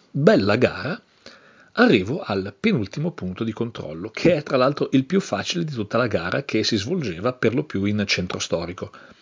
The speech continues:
Quel punto è nell'unico pezzetto di minuscola aiuola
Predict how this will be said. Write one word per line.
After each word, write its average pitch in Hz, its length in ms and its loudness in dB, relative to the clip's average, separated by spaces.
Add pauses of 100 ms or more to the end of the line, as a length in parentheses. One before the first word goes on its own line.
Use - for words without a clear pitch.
(400)
Quel 233 220 4
punto 104 460 0
è 104 220 -2
nell'unico 104 640 0
pezzetto - 800 -2
di 90 260 -6
minuscola 104 920 0
aiuola 104 680 2